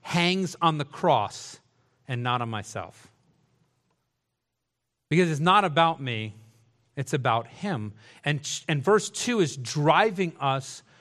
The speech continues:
to pin our hope to the cross. This gives us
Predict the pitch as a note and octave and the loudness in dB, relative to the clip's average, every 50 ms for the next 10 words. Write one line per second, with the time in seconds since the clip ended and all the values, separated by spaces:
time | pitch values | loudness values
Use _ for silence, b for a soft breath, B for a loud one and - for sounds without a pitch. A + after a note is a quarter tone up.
0 | b b b b b b - - - C3 - - - - - F#3+ F#3+ F#3+ F#3 F#3 | b b b b b b -12 -6 -6 -6 -6 -8 -12 -6 -2 0 0 0 0 0
1 | F#3 F#3 F3+ - b b b b b b - C3 B2+ B2+ B2 - - - D#3 D3+ | -2 -2 -4 -6 b b b b b b -6 -4 -4 -4 -4 -6 -2 2 2 2
2 | D3+ D3+ - - - _ _ _ _ _ _ _ _ - - D3 A2 A2+ - - | 2 0 -6 -18 -20 _ _ _ _ _ _ _ _ -12 -8 -6 -6 -6 -6 -6
3 | - C#3+ B2+ A2 F2+ C#2+ - - - - - - _ _ _ _ _ _ _ - | -2 0 0 0 0 -2 -8 -16 -18 -20 -20 -20 _ _ _ _ _ _ _ -8
4 | C#3+ - - D#3 F#3 D#3 - E3+ C#3 - | -6 -2 2 2 2 2 2 -4 -8 -8